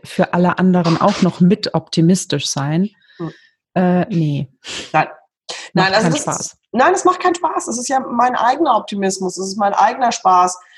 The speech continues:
Speaker 2: Spaß am Leben zu haben. Und die anderen muss man halt auch bis zu einem bestimmten Grad einfach, ähm, so sein lassen, wie sie sind. Aber auf der
Speaker 1: Ja.
Speaker 2: anderen Seite, Gefühle sind ja immer ansteckend. Und Optimismus ist auch etwas, was so ansteckend ist. Und man kann ja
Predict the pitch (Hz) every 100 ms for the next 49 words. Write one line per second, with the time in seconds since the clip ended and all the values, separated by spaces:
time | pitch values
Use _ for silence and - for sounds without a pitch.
0 | - - 185 190 214 202 190 190 190 196
1 | 185 180 185 180 185 175 202 214 220 233
2 | 233 220 - - 240 - 220 - 208 208
3 | 220 - 185 214 185 196 - 196 - 190
4 | 196 190 _ _ 190 185 185 226 233 220
5 | 214 208 202 196 214 311 - 240 220 -
6 | - - 285 302 285 285 285 285 _ _
7 | _ _ - - _ 208 208 262 339 262
8 | 240 208 143 143 - 110 143 170 247 285
9 | 339 339 294 262 247 311 269 160 156 135
10 | 135 - 123 - 139 - 170 190 190 190
11 | - 247